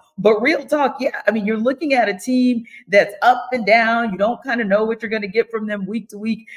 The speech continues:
I mean, literally, I'm looking at a record, for example, and I say from week to week, but honestly, the last four weeks, we know what we'll get from them else. That's because that's what they've produced. So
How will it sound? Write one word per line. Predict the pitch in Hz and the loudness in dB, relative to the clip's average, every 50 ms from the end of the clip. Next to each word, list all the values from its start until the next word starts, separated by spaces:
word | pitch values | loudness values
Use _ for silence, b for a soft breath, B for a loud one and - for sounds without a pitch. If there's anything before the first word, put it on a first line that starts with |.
| B B | B B
I | - 185 | 2 2
mean, | 190 190 180 170 175 190 | 4 2 2 0 0 2
literally, | 214 269 302 285 254 226 202 202 196 - - - | 2 4 4 4 4 4 2 2 0 0 2 2
I'm | 185 202 208 | 2 2 2
looking | 226 240 - - 220 214 | -4 -4 -4 -4 -2 -2
at | 202 | -2
a | 190 | 0
record, | 170 180 202 - - - 202 196 | 2 2 2 2 2 -2 -6 -4
for | - 190 175 | -2 -2 -2
example, | 160 160 170 165 165 160 | 0 0 0 0 0 0
and | 143 143 | 2 2
I | 156 | 0
say | 165 - 208 202 202 | 0 2 0 0 2
from | 170 147 151 | 0 0 0
week | 160 156 160 | 0 0 0
to | - 139 | -2 -2
week, | 151 151 147 - | -2 -2 0 -2
but | - - | -2 -2
honestly, | 127 135 - - - 127 120 | -2 -2 -4 -6 -6 -8 -8
the | 113 113 | -4 2
last | 123 135 131 131 - - | 2 4 4 2 0 -2
four | 143 143 | -2 -2
weeks, | 139 139 135 - - | -2 -2 -6 -4 -2
we | 180 | 2
know | 165 156 143 | 4 4 4
what | 135 135 | 4 4
we'll | 143 139 | 2 2
get | 139 135 127 | 2 0 0
from | - 139 139 147 | 0 0 -2 -2
them | 147 147 147 _ _ _ _ _ - | -2 -6 -8 _ _ _ _ _ 4
else. | 202 180 - - - - - - B B B B | 4 4 4 2 -6 -16 -20 -20 B B B B
That's | - 175 - - - - | 4 4 4 4 4 2
because | - 185 185 202 170 | 0 2 4 4 4
that's | 165 160 170 - | 6 4 4 4
what | - 180 175 | 0 -2 0
they've | - 165 160 160 - | 2 0 0 2 0
produced. | 175 160 147 160 139 147 - - - | -2 0 0 0 -2 -2 -6 -8 0
So | - 185 165 160 151 160 160 - | 2 4 6 6 4 4 2 -2